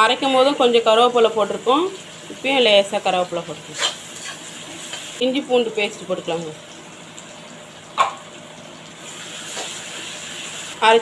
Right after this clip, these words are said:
சிட்டிகை மஞ்சள்தூள் போட்டுக்கலாங்க. காஷ்மீர் மிளகாத்தூள் அதை யூஸ் பண்ணி, சாதா மிளகாத்தூள் போட்டுக்கலாங்க.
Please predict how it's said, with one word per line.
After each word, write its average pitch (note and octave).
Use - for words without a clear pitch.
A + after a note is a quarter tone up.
சிட்டிகை C4+
மஞ்சள்தூள் A3
போட்டுக்கலாங்க. E3
காஷ்மீர் B3+
மிளகாத்தூள் G#3+
அதை F#3
யூஸ் F3+
பண்ணி, D3+
சாதா B3+
மிளகாத்தூள் G#3+
போட்டுக்கலாங்க. D3+